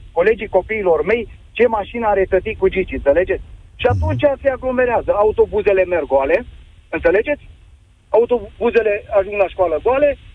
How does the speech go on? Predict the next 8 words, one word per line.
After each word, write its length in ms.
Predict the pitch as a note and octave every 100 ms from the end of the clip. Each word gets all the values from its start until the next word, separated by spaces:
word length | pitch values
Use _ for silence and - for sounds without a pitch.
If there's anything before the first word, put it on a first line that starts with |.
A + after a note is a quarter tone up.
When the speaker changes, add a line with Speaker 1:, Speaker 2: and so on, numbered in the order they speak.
| -
Speaker 1:
și, 400 | - C4 C#4+ C#4 - - - -
uh, 500 | A4+ A#4 A4+ A3+ A3 - -
părinții 420 | A#3+ C4+ C4 A#3
își 120 | F#3+
duc 200 | A3+ A#3
mașina 440 | G#3 G3 A#3 A3 -
cu, 300 | G#3+ A3 A#3 - - - - -
cu, 340 | - G#3 A3